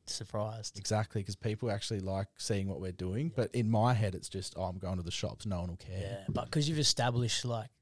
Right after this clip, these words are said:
Speaker 1: the podcast and
Speaker 2: Yeah.
Speaker 1: sort of who, like, Jamo Lennon is,
Speaker 2: Yeah.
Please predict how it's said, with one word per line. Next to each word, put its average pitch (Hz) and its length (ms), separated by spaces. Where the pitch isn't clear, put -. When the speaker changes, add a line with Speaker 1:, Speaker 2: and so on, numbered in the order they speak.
Speaker 1:
the 120 60
podcast 110 680
and 110 120
Speaker 2:
Yeah. 92 80
Speaker 1:
sort 123 220
of 104 80
who, 110 380
like, 107 200
Jamo 107 280
Lennon 104 260
is, 104 460
Speaker 2:
Yeah. 90 180